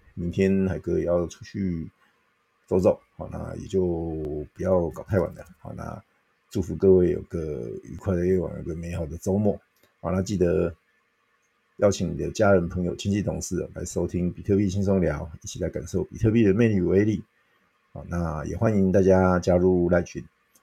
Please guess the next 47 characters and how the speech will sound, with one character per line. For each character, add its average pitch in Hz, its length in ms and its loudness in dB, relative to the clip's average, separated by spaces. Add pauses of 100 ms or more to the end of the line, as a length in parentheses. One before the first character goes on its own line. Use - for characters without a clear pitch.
(200)
好， 80 100 -6
那 92 160 -2
如 92 100 2
果， 82 540 2
呃， 82 340 -4 (960)
听 165 140 4
得 170 80 10
不 113 100 2
过 127 220 10
瘾， 80 260 0 (280)
那 95 200 2
加 98 140 2
入 101 140 6
赖 101 160 8
群。 85 420 -2
那 104 80 -6
加 104 140 6
入 107 80 8
赖 104 120 10
群 90 220 -2
的 87 80 -2
话 95 240 4
呢， 92 340 2
其 90 180 -6
实， 85 420 -4 (340)
呃， 80 180 -2
我 73 120 -4
们 87 320 -6
有 104 100 2
很 104 160 4
多 107 180 4
的 90 560 6 (1700)
分 170 180 8
享， - 240 2 (120)
好， - 120 -8
那 139 160 4
大 139 200 8
部 131 160 4
分 120 260 6
会 113 120 8
推 101 280 4
一 101 80 4
些 95 180 6
新 92 300 0
闻 71 240 -4
啊， - 220 -8
好， 78 140 -6